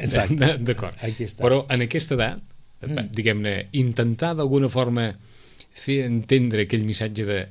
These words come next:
Speaker 2: "et convé" o "et convindria fer" o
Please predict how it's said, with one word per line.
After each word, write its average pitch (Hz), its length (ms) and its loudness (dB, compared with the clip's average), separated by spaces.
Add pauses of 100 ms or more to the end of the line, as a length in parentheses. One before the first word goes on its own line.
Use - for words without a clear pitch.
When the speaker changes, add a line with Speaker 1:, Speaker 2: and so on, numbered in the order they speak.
Speaker 2:
"et 117 160 -6
convé" 127 460 -2 (100)
o 123 160 0
"et 127 100 -8
convindria 127 880 -2
fer" 120 220 -4 (180)
o 123 240 -4